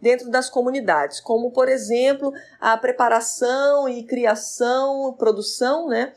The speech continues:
de materiais didáticos para as comunidades indígenas. O projeto de extensão, ele está vinculado ao Programa Linguístico Cultural para Estudantes Internacionais,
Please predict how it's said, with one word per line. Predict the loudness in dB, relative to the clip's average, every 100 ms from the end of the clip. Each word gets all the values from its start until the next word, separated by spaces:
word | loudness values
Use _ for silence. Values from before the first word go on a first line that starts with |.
| -20 _ _
de | -10 -4 -2
materiais | 0 0 4 6 6 2
didáticos | -4 0 2 2 0 -6 -8 -8
para | 2 2
as | 2 -2 -4
comunidades | -2 0 2 2 0 -6
indígenas. | -8 -8 -10 -10 -10 -8 -10 -16 _ _ _ _ _
O | 2 4 4
projeto | 2 2 2 2 0
de | -6 -6
extensão, | -6 -4 -6 -4 -2 0 0 2 4
ele | 2 2 -4
está | -10 -4 0 0
vinculado | -2 -4 -4 0 2 4 4 0
ao | -2
Programa | 0 0 2 2 2
Linguístico | 0 -4 -6 -6 -10 -12
Cultural | -12 -2 2 4 2 0
para | -2
Estudantes | -4 -4 -4 -6 -12
Internacionais, | -12 -6 0 0 0 -2 0 2 2 0 -6 -14